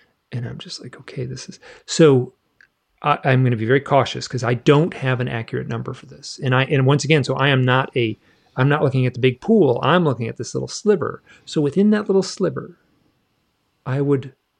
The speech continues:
cautiously put forth that fifty percent, it might be more,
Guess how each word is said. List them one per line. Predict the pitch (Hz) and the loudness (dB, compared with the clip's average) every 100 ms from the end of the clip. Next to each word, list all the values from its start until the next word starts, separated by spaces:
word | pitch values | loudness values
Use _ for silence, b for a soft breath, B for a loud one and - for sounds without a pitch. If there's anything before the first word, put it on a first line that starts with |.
| _ _ _ _ _ _ _ _ - | _ _ _ _ _ _ _ _ -18
cautiously | - 165 160 - - - 185 180 170 - _ _ _ _ _ _ _ _ _ _ | -4 -2 -2 -4 -6 -4 -4 -2 -6 -16 _ _ _ _ _ _ _ _ _ _
put | - 165 | -4 -4
forth | - 123 117 - _ _ _ _ _ _ _ | -2 -4 -2 -10 _ _ _ _ _ _ _
that | - - _ _ | -12 -12 _ _
fifty | - 196 190 - 175 175 165 - | 0 2 2 -2 -2 -2 -6 -8
percent, | 170 - 143 123 - - _ _ _ _ _ _ _ _ | -8 -4 -6 -6 -12 -20 _ _ _ _ _ _ _ _
it | 127 | -2
might | 214 | 0
be | 214 | 0
more, | 117 117 - - - | 0 -2 -2 -8 -20